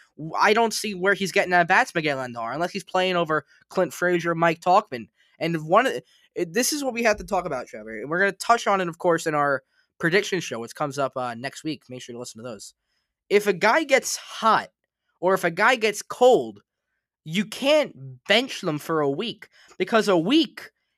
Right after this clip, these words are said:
is what? A tenth of your season? I don't know the math off the top of my head,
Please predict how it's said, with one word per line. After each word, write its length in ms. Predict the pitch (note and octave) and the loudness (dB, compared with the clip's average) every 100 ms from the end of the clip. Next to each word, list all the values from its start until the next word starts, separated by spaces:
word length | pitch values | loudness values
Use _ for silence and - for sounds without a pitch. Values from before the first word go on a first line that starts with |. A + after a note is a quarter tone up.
| - | -4
is 180 | G3+ F3 | -4 4
what? 320 | C4 F#3 - _ _ _ - | 4 4 0 _ _ _ -6
A 80 | E3 | -6
tenth 360 | - F#3+ G#3+ | -2 -2 0
of 120 | G3+ | 0
your 100 | F#3 | 0
season? 340 | E3+ G#3 A3+ G#3+ | 0 -2 0 2
I 40 | |
don't 100 | F3 | 2
know 60 | E3+ | 0
the 80 | D3 | 0
math 260 | E3+ E3+ | 0 -2
off 80 | D#3 | 0
the 40 | |
top 140 | E3+ D#3 | 2 2
of 80 | C#3+ | 0
my 120 | C3 | -2
head, 280 | E3+ F#3+ | -2 -2